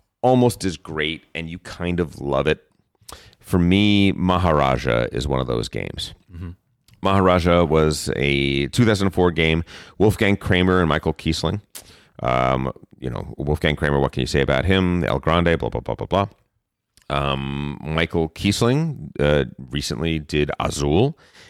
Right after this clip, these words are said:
Speaker 1: and together they did Tikal, they did Mexica, they did Torres. They did a series of games that are all quite fantastic for their, uh, for their time. I don't, I don't think they aged the best, but they're still pretty great.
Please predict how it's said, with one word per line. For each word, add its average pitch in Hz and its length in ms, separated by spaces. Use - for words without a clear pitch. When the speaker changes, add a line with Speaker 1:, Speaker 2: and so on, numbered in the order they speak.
Speaker 1:
and 76 160
together 90 560
they 78 220
did 71 360
Tikal, 87 800
they 71 140
did 65 180
Mexica, 82 800
they 71 140
did 65 560
Torres. 82 560
They 87 100
did 85 160
a 78 120
series 90 580
of 71 120
games 69 400
that 69 120
are 69 100
all 71 300
quite - 260
fantastic 76 580
for - 160
their, 62 520
uh, - 40
for 82 140
their 67 100
time. 71 240
I 104 60
don't, 131 200
I 101 80
don't 101 140
think 92 160
they 80 220
aged 78 320
the 76 60
best, 104 500
but 78 160
they're 80 80
still 92 240
pretty 76 200
great. 82 260